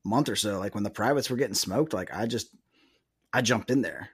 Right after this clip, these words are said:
until one of the squad leaders was like, "Hey, man, you ain't gotta do that no more." I'm like, "All right, cool."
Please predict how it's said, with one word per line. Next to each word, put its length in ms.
until 640
one 140
of 60
the 60
squad 300
leaders 300
was 100
like, 140
"Hey, 140
man, 280
you 140
ain't 80
gotta 140
do 160
that 140
no 80
more." 260
I'm 80
like, 220
"All 60
right, 140
cool." 260